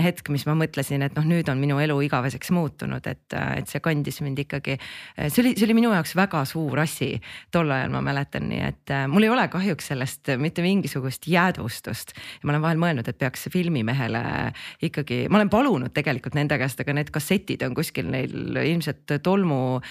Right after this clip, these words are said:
korra all ja kes enam, ja, ja ma ei mäleta isegi kuupäeva, rääkimata, eks ole, sellest, sellest saatest konkreetsest, nii et, ähm, no on nagu on, aga see oli tõesti üks esimesi.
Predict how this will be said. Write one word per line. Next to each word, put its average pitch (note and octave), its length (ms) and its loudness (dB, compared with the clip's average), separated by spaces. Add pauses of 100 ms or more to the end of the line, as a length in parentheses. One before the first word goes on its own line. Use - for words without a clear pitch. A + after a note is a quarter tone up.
(400)
korra F3+ 380 4
all C#3 260 2
ja B2+ 80 0
kes - 240 -4
enam, E3+ 120 2 (240)
ja, D3+ 120 2
ja E3 320 2
ma F#3+ 140 4
ei G3 60 4
mäleta G3 300 2
isegi D#3+ 220 -4
kuupäeva, C#3+ 440 2
rääkimata, D3 580 0
eks C3+ 200 -2
ole, D#3+ 180 2
sellest, C3+ 480 -2 (420)
sellest C#3 500 0
saatest F3+ 460 2
konkreetsest, D3+ 680 -2
nii B2 120 0
et, B2 200 -4 (100)
ähm, B2 240 2 (400)
no A3 240 4
on B3 220 4
nagu F#3 260 4
on, C#3 200 0
aga C3+ 160 -2
see F3 240 0
oli C#3 200 -2
tõesti C3 320 -6
üks - 160 -8
esimesi. - 400 -8